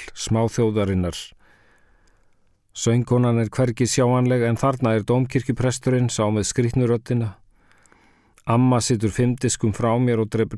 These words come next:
titlinga undir orðum ræðumanns, sem stendur við hlið hennar og flytur mál sitt blaðlaust af geysilegri reisn.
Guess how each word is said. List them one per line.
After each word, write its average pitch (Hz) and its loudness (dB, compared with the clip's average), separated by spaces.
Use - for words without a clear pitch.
titlinga 117 -2
undir 104 0
orðum 107 2
ræðumanns, 113 0
sem 107 0
stendur 117 0
við 110 0
hlið 117 2
hennar 110 0
og 101 -4
flytur 113 0
mál 110 2
sitt - -4
blaðlaust 117 2
af 95 -2
geysilegri 113 2
reisn. 123 0